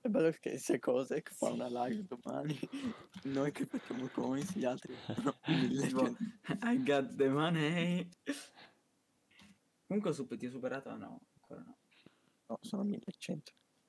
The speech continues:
Speaker 1: Adesso ne, ne flippo. Centosessanta.
Speaker 2: Bisogna avere un po' di marketing. Vedi?
Speaker 1: E va, e va a perdere, assurdo.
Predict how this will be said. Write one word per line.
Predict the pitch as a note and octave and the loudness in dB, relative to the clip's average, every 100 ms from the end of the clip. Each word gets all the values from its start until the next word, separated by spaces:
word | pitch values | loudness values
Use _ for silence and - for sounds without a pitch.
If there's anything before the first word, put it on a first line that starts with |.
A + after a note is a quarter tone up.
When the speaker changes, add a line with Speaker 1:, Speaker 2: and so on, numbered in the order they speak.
| _ | _
Speaker 1:
Adesso | A2+ A#2 A2+ | -6 -2 -4
ne, | - _ _ - - | -4 _ _ -20 -14
ne | - | -14
flippo. | - - G#3 G#3 - - - _ _ _ _ - _ - - - - - - - - - - - - - - - D#3 _ _ _ _ _ _ _ | -12 -14 -14 -18 -18 -18 -20 _ _ _ _ -20 _ -20 -20 -20 -20 -20 -18 -16 -16 -18 -20 -20 -20 -16 -16 -16 -20 _ _ _ _ _ _ _
Centosessanta. | - A3 G#3 - - - G#2 G#2 | -10 -8 -6 -8 -8 -8 -8 -6
Speaker 2:
Bisogna | - B2 C3+ C#3+ | -6 -6 -4 0
avere | C#3+ | 0
un | C#3+ C#3 | -2 -2
po' | D3+ | -4
di | |
marketing. | D3+ C#3+ B2+ - - A2+ A2+ A2+ _ _ _ _ _ _ _ _ _ _ _ _ _ _ _ _ _ _ _ _ _ _ _ _ _ _ _ - _ _ _ _ _ _ _ | -4 -6 -6 -10 -10 -8 -8 -12 _ _ _ _ _ _ _ _ _ _ _ _ _ _ _ _ _ _ _ _ _ _ _ _ _ _ _ -20 _ _ _ _ _ _ _
Vedi? | - B2 C3 D#3 | -14 -12 -10 0
Speaker 1:
E | G3 | 0
va, | C#3 - - - | 0 -4 -14 -6
e | C#3+ | -4
va | C3+ | -2
a | B2 | -2
perdere, | B2+ B2+ C3+ - G2 B2 | -2 -4 -4 -8 -10 -8
assurdo. | A2+ - C3 B2 - | -10 -6 -4 -6 -10